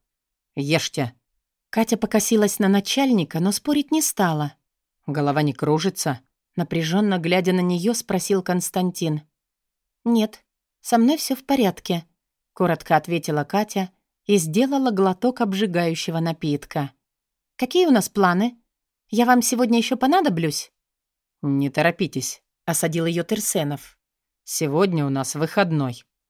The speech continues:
Отдохнем, подышим воздухом, поднимемся на Розу Пик». Катя недоверчиво взглянула на босса. «Вы же не были здесь раньше?» — уточнил Константин. «Значит, просто обязаны осмотреть окрестности», —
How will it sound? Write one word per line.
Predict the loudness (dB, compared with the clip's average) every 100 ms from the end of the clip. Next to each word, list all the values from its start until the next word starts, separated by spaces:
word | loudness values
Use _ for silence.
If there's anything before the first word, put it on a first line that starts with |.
| _ _ _ -2
Отдохнем, | 0 2 -2 0 -2 0 -2
подышим | 0 0 0 -2 -2
воздухом, | 0 -2 -4 -2 -2 -4 _ _ _
поднимемся | 0 2 2 2 2 0 -2
на | 0 2
Розу | 2 0
Пик». | -2 -4 -6 -8 _ _ _ _ _ _ _ -6
Катя | -6 0
недоверчиво | 0 2 2 2 0 -4 -4
взглянула | -2 -2 0 2 2 0
на | 0 -2
босса. | -2 -2 -4 -6 -6 -10 _ _ _ _
«Вы | -4 0 0
же | 2
не | 2 2
были | 4 2 2
здесь | 0 0 2
раньше?» — | 0 0 -2 -4 -6 -12 _ _ _
уточнил | -2 -2 0 2 2
Константин. | 2 0 0 -2 -2 -2 -2 -4 -6 _ _ _ -8
«Значит, | -2 -2 -2 -2 -6 -4
просто | -4 -4 0 0
обязаны | 2 0 2 2 2
осмотреть | 0 -2 -2 0 0
окрестности», — | 0 2 0 0 -4 -4 -4 -6